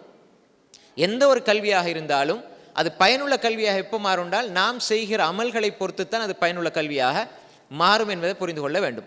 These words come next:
அப்ப அந்த கல்வியில குறிப்பாக ஒருவர் வந்து மார்க்கத்தை படிச்சு, மார்க்கத்தை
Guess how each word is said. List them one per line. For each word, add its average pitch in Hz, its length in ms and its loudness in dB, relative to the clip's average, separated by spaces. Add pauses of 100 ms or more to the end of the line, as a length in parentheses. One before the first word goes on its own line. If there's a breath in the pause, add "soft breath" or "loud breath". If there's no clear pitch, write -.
அப்ப 151 120 0
அந்த 185 240 2
கல்வியில 202 380 2 (380 loud breath)
குறிப்பாக 262 500 4
ஒருவர் 208 320 0
வந்து 190 160 -6
மார்க்கத்தை 190 460 -2
படிச்சு, 185 420 -4
மார்க்கத்தை 180 440 -2